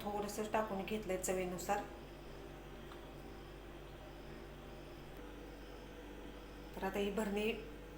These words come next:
भरलेली होती तर एवढं मी तूप घेतलेलं आहे. तर गरा आता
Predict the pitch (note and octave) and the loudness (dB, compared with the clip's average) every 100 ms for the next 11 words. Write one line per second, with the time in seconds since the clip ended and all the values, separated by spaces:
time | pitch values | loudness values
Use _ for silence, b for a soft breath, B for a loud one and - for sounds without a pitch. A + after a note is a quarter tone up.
0 | - F#3+ G#3+ F#3+ G#3+ G#3+ A3 - A3 - | -6 2 4 6 6 6 4 6 4 4
1 | - - F#3 G3+ F#3+ G3 G3 - G3 F#3+ | -6 -4 6 8 10 8 6 6 4 6
2 | G#3+ G#3+ F3+ F3 E3 - - - - - | 4 6 6 6 6 2 -2 -8 -8 -8
3 | - - - - - - - - - - | -8 -8 -8 -8 -8 -8 -6 -6 -8 -8
4 | - - - - - - - - - - | -8 -8 -6 -8 -8 -8 -6 -8 -8 -8
5 | - - - - - - - - - - | -6 -6 -8 -8 -6 -6 -6 -8 -6 -6
6 | - - - - - - - - - - | -6 -2 0 0 0 -2 0 0 2 2
7 | - - - - - - F3+ G3+ F#3+ G3+ | 2 -4 -6 -6 -2 2 6 8 10 10
8 | G3 G3+ | 10 8